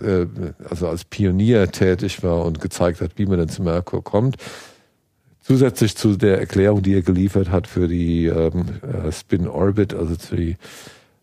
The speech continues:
äh, Umlaufbahn, Rotationsperiode, Kopplung, die der Merkur ja aufweist, ne? Und insofern ist die Mission Bepi Colombo sicherlich, äh,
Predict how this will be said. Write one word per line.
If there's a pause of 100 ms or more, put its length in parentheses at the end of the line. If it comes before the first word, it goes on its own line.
(120)
äh,
Umlaufbahn,
Rotationsperiode,
Kopplung,
die
der
Merkur
ja
aufweist,
ne?
Und
insofern (340)
ist
die
Mission (140)
Bepi
Colombo (420)
sicherlich,
äh,